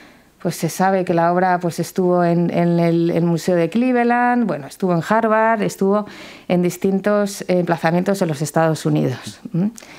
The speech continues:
Hay fotografías muy curiosas, no tenemos más que ver la de la derecha en, en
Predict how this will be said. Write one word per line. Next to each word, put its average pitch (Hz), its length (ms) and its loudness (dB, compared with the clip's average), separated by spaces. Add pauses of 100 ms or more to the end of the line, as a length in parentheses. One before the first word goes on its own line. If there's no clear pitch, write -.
(140)
Hay 175 100 0
fotografías 196 840 -2 (500)
muy 190 160 0
curiosas, 185 560 0
no 170 160 0
tenemos 180 320 2
más 185 180 0
que 196 100 0
ver 185 160 2
la 170 120 -2
de 175 80 0
la 170 80 2
derecha 180 500 0 (480)
en, 165 720 0
en 160 460 0